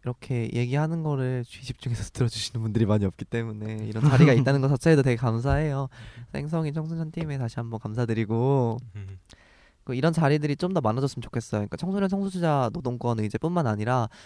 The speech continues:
Speaker 1: 다양한 어떤 청소년 성소수자에 대한 의제들을 당사자 또는 그걸 연구하고 있는 사람들이 직-, 얘기하고 머리 맞대고 하는 자리들이 좀 많아지고 하는 어떤 그런 시발점이 청소년팀 팟캐스트가 되길 바라면서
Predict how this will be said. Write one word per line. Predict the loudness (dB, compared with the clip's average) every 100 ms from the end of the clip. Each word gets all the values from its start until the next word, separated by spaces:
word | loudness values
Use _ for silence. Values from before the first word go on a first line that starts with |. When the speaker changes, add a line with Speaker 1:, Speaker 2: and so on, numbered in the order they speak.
| -20 -12
Speaker 1:
다양한 | 0 2 4 2
어떤 | -2 -4 -4
청소년 | -4 -2 -2 0
성소수자에 | -2 -2 -6 -2 -2 0
대한 | 0 -2 -2
의제들을 | -2 -2 -2 0 0 0 0 -2 -6 _
당사자 | -8 -4 -2 0 0 -2 -8
또는 | -6 -4 -2 -2 -4 -8 _ -20 _
그걸 | -4 0 2
연구하고 | 0 0 0 0
있는 | -4
사람들이 | -2 -4 -4 -4 -2 -2 -4 -8 -12 _
직-, | -20 _ -6
얘기하고 | -4 0 0 0 -2 -4 -2
머리 | -4 -4
맞대고 | -8 -6 -6 -4
하는 | -6 -6
자리들이 | -4 -4 -6 -8 -8
좀 | -8
많아지고 | -4 -4 -4 -6 -6 -6 _ -20 -20 _ _ _ _ _ _
하는 | -2 0 0
어떤 | -2 -2 -4 -4
그런 | -8
시발점이 | -6 -4 -4 -2 -4 -4 -4 -6 -8
청소년팀 | -8 -4 -4 -4
팟캐스트가 | -6 -6 -8 -10 -8 -8
되길 | -6 -6 -4
바라면서 | -4 -4 -4 -6 -6 -6